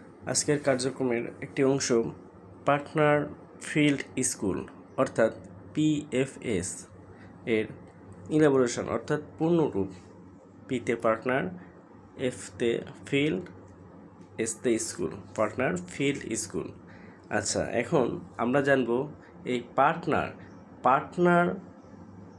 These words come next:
পূর্ণ ইলাবোরেশন অর্থাৎ পূর্ণ রূপটা কী। দেখুন, পিতে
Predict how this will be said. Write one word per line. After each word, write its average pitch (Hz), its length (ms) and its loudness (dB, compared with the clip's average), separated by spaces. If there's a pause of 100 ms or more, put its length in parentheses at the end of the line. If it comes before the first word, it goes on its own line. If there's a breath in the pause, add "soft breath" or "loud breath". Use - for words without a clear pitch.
(460)
পূর্ণ 190 320 8 (560)
ইলাবোরেশন 139 600 4 (180)
অর্থাৎ 117 240 -4 (140)
পূর্ণ 185 220 6 (140)
রূপটা 135 300 -2 (140)
কী। 95 160 -6 (1600 loud breath)
দেখুন, 127 300 0 (960 loud breath)
পিতে 156 300 4